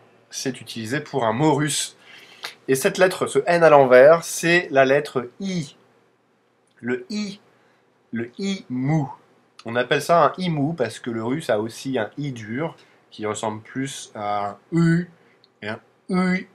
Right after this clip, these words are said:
cette sonorité un peu bizarre, c'est le I dur, alors que le I, le I tout clair et tout gentil, c'est le I mou. Le I, euh, donc le I russe,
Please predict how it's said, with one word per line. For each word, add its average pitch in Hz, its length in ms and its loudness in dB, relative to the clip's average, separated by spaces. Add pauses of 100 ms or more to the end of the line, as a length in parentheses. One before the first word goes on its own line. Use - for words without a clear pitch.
cette 120 240 -10
sonorité 139 500 -2
un 127 100 2
peu 139 120 -6
bizarre, 127 580 2
c'est 110 160 -12
le 104 220 -10
I 120 140 -8
dur, 107 460 -8 (320)
alors 104 160 -10
que 110 100 -8
le 98 360 -4
I, 185 460 -6 (420)
le 107 240 -8
I 175 220 -2
tout 151 160 -12
clair 139 300 0
et 110 60 -4
tout 123 120 -10
gentil, 120 500 -8 (160)
c'est 120 220 -6
le 110 220 -6
I 135 120 -6
mou. 123 300 -8 (1120)
Le 131 240 0
I, 143 300 -2
euh, 113 300 -2
donc 110 200 -6
le 110 160 -4
I 101 140 -6
russe, 117 320 -6